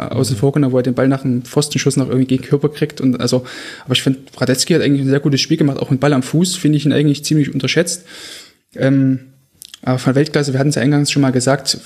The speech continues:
Speaker 1: würde ich jetzt von diesem Turnier von, nach keinem wirklich sprechen. Also Donnarumma und Pickford würde ich da schon mit zu den Besten zählen. Ähm, auch wenn Pickford jetzt, fällt mir gerade ein, weiß nicht, ob wir noch drüber sprechen wollen,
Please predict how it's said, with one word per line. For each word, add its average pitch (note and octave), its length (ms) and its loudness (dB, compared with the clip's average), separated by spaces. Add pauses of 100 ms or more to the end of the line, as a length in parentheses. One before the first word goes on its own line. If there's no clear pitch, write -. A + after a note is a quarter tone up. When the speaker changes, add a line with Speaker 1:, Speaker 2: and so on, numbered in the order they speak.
(140)
Speaker 1:
würde C3+ 260 0
ich C#3 60 4
jetzt C3+ 120 0
von C3+ 120 0
diesem C3+ 180 2
Turnier C3 440 2 (920)
von, B2+ 480 0
nach C3+ 180 0
keinem C3 400 2
wirklich B2+ 240 -2
sprechen. - 300 0
Also B2 140 2
Donnarumma C3+ 440 2
und C3 100 0
Pickford D3+ 380 -2 (440)
würde C#3 160 2
ich C3 80 -4
da C3 100 2
schon C#3+ 200 2
mit C3+ 120 0
zu - 80 -8
den C3 100 2
Besten - 280 -2
zählen. D3+ 520 0 (120)
Ähm, C3 480 2 (380)
auch - 80 -14
wenn B2+ 80 -2
Pickford C3+ 300 0
jetzt, - 340 0 (140)
fällt - 160 -10
mir C3+ 80 2
gerade G#2 180 0
ein, C3 200 2 (140)
weiß B2+ 120 0
nicht, - 100 -4
ob B2+ 40 0
wir B2+ 60 2
noch B2 80 0
drüber C3 160 -2
sprechen C#3 320 0
wollen, C3+ 240 2